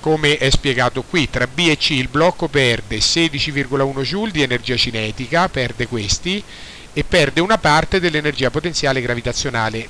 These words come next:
tre virgola nove joule. In tutto questi due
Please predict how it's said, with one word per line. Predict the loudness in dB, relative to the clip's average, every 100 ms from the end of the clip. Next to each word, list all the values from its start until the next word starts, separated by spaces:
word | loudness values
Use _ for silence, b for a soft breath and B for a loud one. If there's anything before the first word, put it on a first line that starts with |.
| -4
tre | -2
virgola | 0 0 0 0
nove | 2 0
joule. | -2 -4 -4 -6 -8 B B B B B B -4
In | -4 0
tutto | 0 0 -2 2 4 4 -2
questi | 0 2 2 0 -4
due | 0 4 2